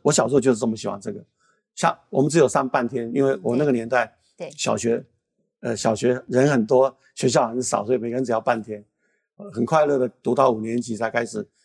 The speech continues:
Speaker 1: 全天。五年级之前的人生就是中-，中午就下课了，下午就没事干了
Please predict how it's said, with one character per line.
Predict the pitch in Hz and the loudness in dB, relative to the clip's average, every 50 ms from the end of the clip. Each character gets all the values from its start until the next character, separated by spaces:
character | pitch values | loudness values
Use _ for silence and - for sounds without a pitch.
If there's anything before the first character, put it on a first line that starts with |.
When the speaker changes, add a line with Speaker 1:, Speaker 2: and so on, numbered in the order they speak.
| _ | _
Speaker 1:
全 | - - 113 110 | -8 -6 -6 -6
天。 | 110 - 113 110 113 - _ _ _ _ _ _ _ | -6 -6 -6 -8 -8 -10 _ _ _ _ _ _ _
五 | - 143 | 0 2
年 | 147 175 202 185 | 4 4 4 4
级 | 180 156 | 2 2
之 | - 190 | 2 2
前 | 165 - 139 127 | 4 4 2 2
的 | 131 131 127 | 2 0 0
人 | 120 123 | -2 -2
生 | 120 135 139 | 0 0 0
就 | 135 135 131 | 0 0 0
是 | 117 123 127 107 - _ _ _ _ _ | 0 -2 -4 -4 -6 _ _ _ _ _
中-， | - 180 185 202 196 | 0 2 4 4 4
中 | - - 208 214 | 4 2 2 2
午 | 165 120 | 2 0
就 | 110 131 | -2 -2
下 | 123 - 131 123 | -2 -2 -2 -2
课 | - - 131 117 | -2 -4 -6 -6
了， | 113 104 104 - _ _ _ _ _ _ _ - | -6 -8 -12 -18 _ _ _ _ _ _ _ -2
下 | - 233 214 | 2 4 4
午 | 170 131 | 4 4
就 | 127 | 2
没 | 127 131 131 | 0 0 -2
事 | - - 135 | -4 -6 -4
干 | 120 135 123 | -2 -2 -2
了 | 113 | -2